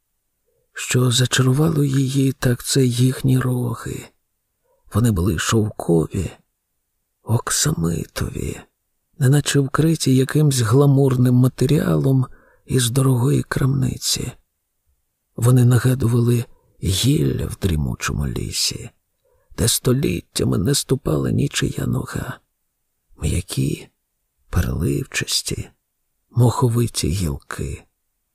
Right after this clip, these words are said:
Вона уявила собі, як іде таким лісом, горбистим, з лагідним розсіяним світлом, і горішки потріскують під ногами.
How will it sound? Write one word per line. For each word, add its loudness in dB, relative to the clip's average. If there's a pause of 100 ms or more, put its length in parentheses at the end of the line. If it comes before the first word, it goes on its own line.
(480)
Вона 4
уявила 2
собі, 0
як -2
іде 0
таким -6
лісом, -4 (500)
горбистим, 0
з 0
лагідним 2
розсіяним 2
світлом, 2 (840)
і -4
горішки -2
потріскують -2
під -2
ногами. -2